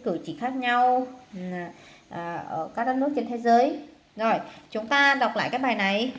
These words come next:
à, và sau đó thì chúng ta đánh right, wrong hoặc là doesn't say.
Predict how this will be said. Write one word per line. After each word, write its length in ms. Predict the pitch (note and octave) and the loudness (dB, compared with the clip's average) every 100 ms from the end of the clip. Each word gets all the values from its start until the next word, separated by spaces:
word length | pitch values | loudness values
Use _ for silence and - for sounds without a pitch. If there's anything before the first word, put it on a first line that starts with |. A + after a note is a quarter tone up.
| - | -6
à, 260 | G#3+ G3 F#3 | -2 0 2
và 140 | F3+ | 0
sau 120 | A3+ | 0
đó 180 | A3 F#3 | 2 2
thì 60 | A#3 | 0
chúng 140 | G3 G3 | -4 -4
ta 260 | A3+ A3 | 0 0
đánh 400 | G#3 F3 G3 C4 C#4+ | 2 0 -2 -6 -2
right, 320 | A#3+ A3+ A3+ | 0 0 -2
wrong 260 | A3+ A3+ A#3 | -2 -2 -2
hoặc 200 | G#3+ G3 | -4 -2
là 60 | |
doesn't 340 | G3+ A3+ A3+ F#3+ | 0 0 -2 -6
say. 400 | - A#3 A#3+ | -2 0 0